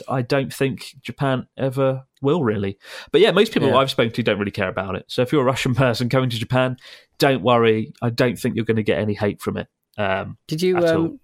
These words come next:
Speaker 2: did you see, Chris, that, um, um, uh, I can't remember his first bloody name, Yoshihide Suga, he's, uh,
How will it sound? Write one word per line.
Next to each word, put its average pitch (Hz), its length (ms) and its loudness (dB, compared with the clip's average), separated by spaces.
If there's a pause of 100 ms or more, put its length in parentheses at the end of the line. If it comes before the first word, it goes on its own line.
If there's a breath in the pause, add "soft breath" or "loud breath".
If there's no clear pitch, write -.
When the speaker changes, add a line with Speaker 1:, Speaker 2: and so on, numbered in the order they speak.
Speaker 2:
did 156 120 -2
you 151 60 0
see, 160 220 -2
Chris, 151 300 -4
that, - 340 -4
um, 135 420 0 (100)
um, 123 500 -2 (440)
uh, 71 580 -4
I - 60 -10
can't - 140 -16
remember 73 120 -8
his 95 140 -10
first 104 240 -6
bloody 123 180 -4
name, 151 140 -4
Yoshihide 135 400 0 (160)
Suga, 120 500 0
he's, 131 260 -2
uh, 139 240 4